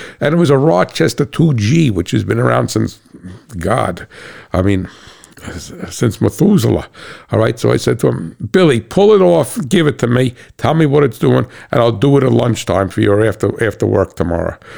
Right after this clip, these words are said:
"Oh, thank you, sweetheart, thank you, sweetheart." So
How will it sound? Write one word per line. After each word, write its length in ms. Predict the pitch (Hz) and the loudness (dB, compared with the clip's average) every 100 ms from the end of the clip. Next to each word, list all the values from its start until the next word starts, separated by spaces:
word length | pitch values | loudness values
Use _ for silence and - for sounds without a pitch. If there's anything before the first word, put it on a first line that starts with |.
| - | -4
"Oh, 120 | - | -2
thank 360 | - - 269 202 | 0 0 0 0
you, 120 | 240 | 0
sweetheart, 500 | - 226 226 - - | 0 2 2 2 0
thank 260 | 240 247 208 | 0 0 2
you, 120 | 240 | 0
sweetheart." 640 | - 208 175 160 139 - - - - - | 2 2 2 2 0 -4 -16 -20 -20 -12
So 320 | - 151 127 | -2 0 0